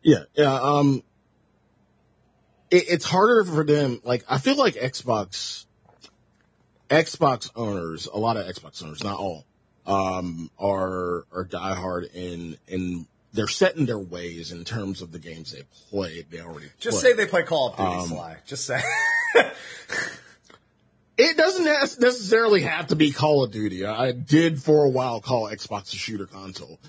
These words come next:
Speaker 1: And to be honest, that's what it was for a while. Um, but, I mean, you know, Xbox, like, I will say the one thing, the one good thing Xbox did,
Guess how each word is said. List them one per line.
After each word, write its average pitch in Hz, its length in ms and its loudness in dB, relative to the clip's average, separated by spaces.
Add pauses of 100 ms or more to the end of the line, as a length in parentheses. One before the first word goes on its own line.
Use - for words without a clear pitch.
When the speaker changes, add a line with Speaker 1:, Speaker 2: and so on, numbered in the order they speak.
(140)
Speaker 1:
And 90 240 -8 (160)
to 113 120 -6
be 101 140 -8
honest, 92 320 -16
that's - 220 -20
what 76 100 -20
it - 100 -14
was 92 260 -16
for 117 160 2
a - 20 -2
while. 104 260 -6 (340)
Um, 165 540 6 (580)
but, 220 440 6 (580)
I 180 60 8
mean, 156 420 6 (240)
you 160 100 8
know, 151 120 6
Xbox, 139 720 0
like, 107 300 -6
I 123 80 2
will 143 160 8
say 113 320 -2
the 101 60 -8
one 113 200 -2
thing, 107 320 -4
the 95 100 -8
one 104 200 -4
good 98 280 -2
thing 98 200 -10
Xbox 98 440 -12
did, 101 360 -2